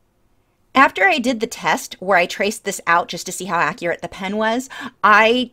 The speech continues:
just realized I was having fun. And so instead of doodling like I initially planned on doing, I went ahead and started shading everything in. Now you can see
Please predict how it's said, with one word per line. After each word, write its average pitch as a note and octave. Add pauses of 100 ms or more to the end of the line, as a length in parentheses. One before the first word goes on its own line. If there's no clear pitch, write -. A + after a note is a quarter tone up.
(140)
just -
realized B3
I G4+
was G4+
having A4
fun. D4
And A3
so A#3+
instead A#3+
of C4
doodling B3+
like G#3
I F3+
initially F#3
planned F3
on B3
doing, C#4+ (280)
I C#4
went E4
ahead C4
and A3 (100)
started A3
shading G#3
everything F3+
in. - (480)
Now G3+
you A3
can B3
see F4+